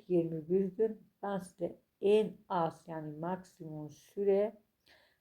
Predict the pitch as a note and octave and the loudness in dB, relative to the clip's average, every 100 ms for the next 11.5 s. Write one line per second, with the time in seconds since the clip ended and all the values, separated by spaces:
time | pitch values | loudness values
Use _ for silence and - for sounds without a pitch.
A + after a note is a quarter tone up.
0 | _ - G3 F#3+ F3+ F3+ F3+ F3+ - F3 | _ 2 6 8 6 4 2 2 -2 -10
1 | D#3 E3 D#3+ D#3 - F3 E3+ E3+ E3+ F3+ | -8 -6 -6 -6 -4 -4 -2 -4 -2 0
2 | E3 D#3+ D3 - E3+ E3+ F#3 A3 - _ | -2 -6 -14 -12 -6 0 0 0 -8 _
3 | _ _ _ _ A#3 A3 - G3 F#3+ F3+ | _ _ _ _ -4 -4 -8 0 0 0
4 | - D3+ C#3 F3+ F3+ F3 D#3+ - F3+ F#3+ | -8 -18 -10 -2 2 2 0 2 2 2
5 | - G#3 G3 F#3+ - _ F#3+ F3+ D#3+ C#3+ | -2 0 0 -2 -8 _ 0 2 -2 -6
6 | - D3+ C#3+ F3 G#3+ - _ _ _ _ | -12 -12 -4 -2 -2 -8 _ _ _ _
7 | _ - A3 A#3+ - F#3+ F3+ F#3+ F3+ E3 | _ 2 4 4 0 -8 -4 -2 0 2
8 | F3 F3 F3 F#3+ G3+ G3 - A#3 - A3 | 2 0 2 2 2 -2 -8 -8 -8 -10
9 | E3+ E3 - - D3+ D3 C#3+ - - G3 | -6 -6 -6 -4 -4 -4 -8 -20 -10 -6
10 | G3 G#3 A3 - - G3+ F#3 D#3 D#3 - | -4 -4 -6 -4 2 4 4 2 -2 -4
11 | F#3+ G3 G3+ G#3+ A3 | 0 2 4 4 2